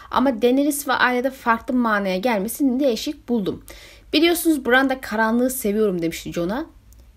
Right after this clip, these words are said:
Ee, yeşil göz göre-, yeşil gören yetenekleriyle görüp konuştuklarında ve benzer şeyler aile içinde geçerliydi.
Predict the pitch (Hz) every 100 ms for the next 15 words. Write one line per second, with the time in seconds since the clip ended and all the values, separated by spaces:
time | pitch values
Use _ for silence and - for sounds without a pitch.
0 | - 175 170 165 160 156 160 185 - 196
1 | 180 180 - - 175 175 - 165 - 220
2 | 196 - 185 190 180 185 180 175 180 180
3 | 165 160 190 202 - 185 190 - - 170
4 | 165 165 262 320 - - - 202 220 220
5 | 220 247 247 233 214 277 - 196 202 -
6 | - 214 233 190 - 196 196 202 165 247